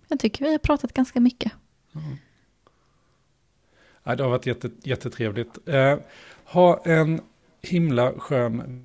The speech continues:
Speaker 2: vecka allihopa. Eh, så, så hörs vi. Och in i Discorden, in i vår Discord, in i,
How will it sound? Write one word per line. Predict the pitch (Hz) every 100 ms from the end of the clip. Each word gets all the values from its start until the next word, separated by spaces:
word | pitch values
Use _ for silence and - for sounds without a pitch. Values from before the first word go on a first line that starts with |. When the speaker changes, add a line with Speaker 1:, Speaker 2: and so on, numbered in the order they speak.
| -
Speaker 2:
vecka | 151 - 131 156 202 170
allihopa. | 143 127 113 143 170 - -
Eh, | 127 117 120 120 156 -
så, | - - 110 147 78 80 - _
så | - 139
hörs | 147 107 135
vi. |
Och | 160 190 185 185 170
in | - 190 175
i | 196 185
Discorden, | 170 - 139 120 160 120 117
in | 156 165
i |
vår | 151 143
Discord, | 147 - 135 117
in | 143 147
i, | 143 147